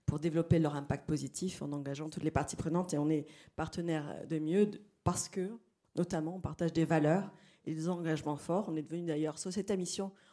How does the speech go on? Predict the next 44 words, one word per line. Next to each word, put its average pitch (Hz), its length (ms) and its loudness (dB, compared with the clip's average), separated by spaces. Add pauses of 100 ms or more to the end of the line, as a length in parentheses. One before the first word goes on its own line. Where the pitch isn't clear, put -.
(100)
en - 40 -8
même 180 140 0
temps, 180 360 -4
l'année 170 180 -4
dernière, 160 560 -6 (540)
à, 156 100 -2
pour 160 300 0
ancrer 180 260 -2
encore 175 220 0
plus - 340 -2
notre, 160 360 -6
euh, 135 160 -4 (100)
engagement, 170 720 -2
euh, 139 60 -8 (300)
social, 175 400 2
sociétal 165 480 0
envers 151 240 0
la 143 80 0
planète. 147 480 -8 (1300)
Et, 196 320 2
euh, 156 200 -2
nous, 202 420 -2
nous 180 220 -6
accompagnons 165 500 -6
depuis, 160 540 -4
euh, 131 80 -10 (340)
bah, - 60 -14 (160)
le 147 160 -6
même 220 240 -4
temps, 160 260 -10
en 202 40 -12
fait, - 220 -14
on 165 100 -2
est 175 100 0
né 220 180 4
en 196 60 -2
même 160 160 -4
temps, 180 340 -12 (160)
on, 151 220 -6
aussi, 190 460 0
Mieux 175 280 2
et 156 80 4
Spring 151 300 -2
Lab, 170 240 0